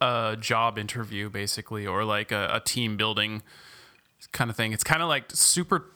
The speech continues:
not super, it's like, it's a little toxic positivity where if you aren't, like, "Yay, like, be your best self," and, and, and, but it, there's, like, very formal language that you're expected to use.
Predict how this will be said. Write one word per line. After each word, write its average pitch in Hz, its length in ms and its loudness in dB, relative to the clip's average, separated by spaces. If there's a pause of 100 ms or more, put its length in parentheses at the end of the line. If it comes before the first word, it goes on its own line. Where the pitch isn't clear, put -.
(640)
not 165 140 2
super, 113 320 0
it's 127 180 -2
like, 143 280 -4
it's 143 180 -4
a 143 60 0
little 170 220 2
toxic - 580 0
positivity 127 760 2
where 117 380 2 (260)
if 120 180 -2
you 127 280 4
aren't, 120 340 2 (460)
like, 104 240 -2
"Yay, 165 580 2
like, 123 280 0
be 190 100 0
your 170 160 4
best 151 300 0
self," 156 340 2
and, 117 200 0 (340)
and, 120 160 0
and, 127 240 -2
but 135 120 2
it, 131 220 -4
there's, 131 180 2
like, 120 180 0
very 123 280 0
formal 123 480 0
language 110 500 0
that 123 100 2
you're 104 120 2
expected 113 420 -2
to 110 80 0
use. 107 540 0